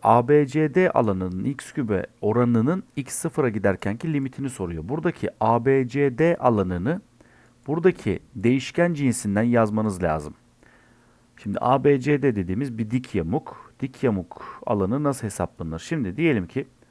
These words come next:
şuraya O noktası diyelim. O D uzunluğuna da bir diyelim. Bu, bu arada yarıçap oluyor arkadaşlar. Sonra O A D üçgenine bakarsak, buradaki mavi üçgene bakarsak A D uzunluğunu hipotenüse bölersek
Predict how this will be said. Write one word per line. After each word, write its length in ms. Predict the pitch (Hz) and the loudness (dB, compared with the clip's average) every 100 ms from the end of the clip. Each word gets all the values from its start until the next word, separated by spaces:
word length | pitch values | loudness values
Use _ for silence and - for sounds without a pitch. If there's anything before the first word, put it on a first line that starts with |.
| _ | _
şuraya 380 | - 139 135 127 | -14 -2 2 4
O 220 | 135 131 | 4 2
noktası 440 | 113 - 92 - 82 | 0 -2 -8 -6 -4
diyelim. 340 | 82 123 160 _ _ _ _ _ - | -2 -2 -6 _ _ _ _ _ -4
O 240 | 135 143 127 | 0 2 2
D 120 | 113 | 0
uzunluğuna 640 | 98 92 92 90 87 90 | 0 -2 -4 -4 -2 -2
da 140 | 143 123 | 0 2
bir 180 | 104 | 0
diyelim. 320 | 85 80 80 117 | 0 -4 -4 -6
Bu, 160 | 127 | -4
bu 120 | 131 | 0
arada 220 | 104 - 123 | 0 0 2
yarıçap 480 | 117 113 - 95 | 2 2 -2 -6
oluyor 220 | 87 85 85 | -6 -4 -4
arkadaşlar. 540 | - 80 - - 160 _ _ _ - - | -4 -6 -4 -4 -4 _ _ _ -20 -10
Sonra 320 | - 135 135 | -2 0 0
O 360 | - 123 131 | 2 2 4
A 160 | 131 135 | 4 4
D 120 | 147 | 2
üçgenine 460 | 139 - 101 98 101 | -2 -4 -4 -2 -2
bakarsak, 520 | 101 98 87 87 - | -2 -2 -4 -6 -6
buradaki 320 | 117 120 113 | -4 -4 -2
mavi 320 | 104 110 113 | 0 0 0
üçgene 380 | 120 - 98 87 | -2 -2 -4 -2
bakarsak 560 | 95 113 92 - - - _ _ _ _ _ - | -2 -2 -4 -4 -12 -14 _ _ _ _ _ 0
A 260 | 117 135 147 | 4 4 6
D 140 | 160 | 4
uzunluğunu 720 | 113 92 87 80 76 76 110 - _ _ _ _ _ _ _ _ _ _ _ _ _ - | 4 0 -4 -4 -6 -6 -8 -10 _ _ _ _ _ _ _ _ _ _ _ _ _ -6
hipotenüse 640 | 120 147 160 160 - 98 | -2 -2 -2 -4 -2 -2
bölersek 640 | 95 101 120 101 107 127 | 0 4 4 4 -2 -4